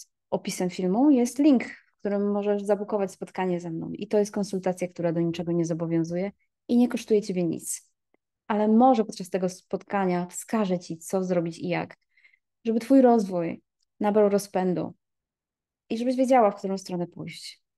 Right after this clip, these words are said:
A jeśli zechcesz wziąć udział w warsztatach grupowych kobiet rozkochanych w rozkoszy lub w procesie indywidualnym, który ci zaproponuję,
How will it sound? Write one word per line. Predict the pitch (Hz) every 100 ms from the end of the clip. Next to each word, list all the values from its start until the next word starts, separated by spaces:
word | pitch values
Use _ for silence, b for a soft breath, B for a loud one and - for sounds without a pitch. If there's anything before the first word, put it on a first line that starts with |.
| _ _ _ -
A | 196
jeśli | 185 190 185
zechcesz | 202 202 - 175 175
wziąć | 175 190 -
udział | 202 185 175 170 170
w |
warsztatach | 175 180 - 208 190 175
grupowych | 175 170 185 175 165 170 160 _ _ _ _ _
kobiet | - 208 190
rozkochanych | 185 - 185 185 180 170
w |
rozkoszy | 175 - 170 165 - - 180 _ _ _ _ _ _ 190
lub | 190 277 202 -
w | -
procesie | 190 208 208
indywidualnym, | 190 185 185 180 190 190 190 185
który | _ 185
ci | 185 190
zaproponuję, | 185 180 196 185 196 196